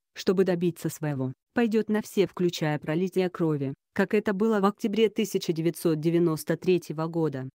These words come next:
Потому что, если в стране начнется противодействие новому перевороту, недовольство придется давить,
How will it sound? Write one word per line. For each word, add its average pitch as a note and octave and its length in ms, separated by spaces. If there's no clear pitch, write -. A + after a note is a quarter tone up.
Потому F3+ 400
что, D3 340
если F#3+ 380
в F3+ 60
стране F3 440
начнется F3 600
противодействие F3 920
новому E3+ 440
перевороту, E3+ 800
недовольство F3 680
придется F3+ 540
давить, E3+ 500